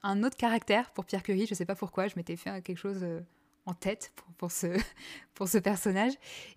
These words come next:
Mais finalement, ça fonctionne bien et, euh, et voilà, même si j'étais pas totalement, euh, à fond, ça, ça fonctionne bien, quoi. Donc voilà, et j'ai surtout beaucoup aimé la réflexion sur,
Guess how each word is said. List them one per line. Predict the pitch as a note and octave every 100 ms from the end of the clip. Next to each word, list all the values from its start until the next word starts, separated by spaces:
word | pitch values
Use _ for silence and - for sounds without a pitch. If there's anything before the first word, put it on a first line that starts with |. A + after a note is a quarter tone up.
| -
Mais | G3+ G#3
finalement, | A3 G#3 A#3
ça | G#3+
fonctionne | - F3+ F#3 F3+
bien | F#3+ G#3 G#3 G#3
et, | F3 E3 D#3+
euh, | D#3+ D#3+ F3 G1+ - _ _ -
et | F3+ E3 D#3+ D#3 D3+
voilà, | D#3 D3 D3 F3
même | D#3+
si | -
j'étais | E3 D#3+ -
pas | E3+ E3
totalement, | F#3+ F3+ F3 E3+ F3 E3+
euh, | D#3 -
à | E3+
fond, | E3+ - F#3+ F#3+ D#3+ E3+ _
ça, | - -
ça | - F3
fonctionne | F#3 - E3+
bien, | E3 E3+ F3
quoi. | D3+ - - - - - - - - - _ -
Donc | F3 E3+
voilà, | F3+ F3
et | F#3
j'ai | G3+
surtout | F#3+ G#3+ - B3
beaucoup | G#3 G#3 A3+ G#3
aimé | G#3 G#3+
la | A3
réflexion | F#3+ F3+ F#3+ - G#3+ G#3 G#3
sur, | - F#3+